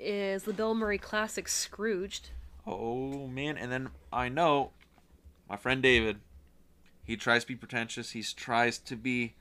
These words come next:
Speaker 2: above it all, but
Speaker 1: Kinda
Speaker 2: down
Speaker 1: like you?
Speaker 2: Eh, you know. But down in his heart, the man picked a Stone Cold classic, A Christmas Story.
Speaker 1: I'm excited for this episode. I love all three of these movies, so it's gonna be a pleasure to sit through these movies, watch them, review them, get trivia on them.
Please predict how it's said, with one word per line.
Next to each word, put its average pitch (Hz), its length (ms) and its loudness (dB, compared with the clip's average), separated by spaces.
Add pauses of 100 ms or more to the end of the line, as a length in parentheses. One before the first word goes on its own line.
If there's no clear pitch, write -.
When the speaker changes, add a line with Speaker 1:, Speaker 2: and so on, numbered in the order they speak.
Speaker 2:
above 117 320 4
it 117 80 2
all, 113 240 8
but 110 240 -2 (180)
Speaker 1:
Kinda 240 180 6
Speaker 2:
down 262 60 8
Speaker 1:
like 226 160 2
you? 359 180 -4 (320)
Speaker 2:
Eh, 202 180 6
you 160 140 4
know. 113 200 4 (160)
But 175 100 0
down 196 140 10
in 165 80 2
his - 120 0
heart, 143 300 6 (340)
the 160 60 -8
man 165 160 4
picked 131 220 0
a 104 40 -2
Stone 113 260 2
Cold 104 180 -2
classic, 104 420 0 (140)
A 139 80 4
Christmas - 520 -6
Story. 104 520 0 (680)
Speaker 1:
I'm 247 320 2
excited 214 460 2
for 208 160 0
this 202 180 -4
episode. 202 480 0
I 190 140 0
love 202 320 0
all 196 260 -4
three 202 300 -4
of 208 100 -4
these 214 220 -2
movies, 220 420 0
so 185 160 -4
it's 208 200 -4
gonna 226 160 2
be 196 160 -2
a 196 60 -2
pleasure 190 500 -2
to 185 100 -6
sit - 260 -6
through 220 260 -2
these 202 200 -2
movies, 208 460 -2
watch 202 360 -2
them, 202 280 -2
review 190 360 0
them, 196 320 0
get 180 200 -6
trivia 226 500 2
on 220 260 2
them. 226 320 0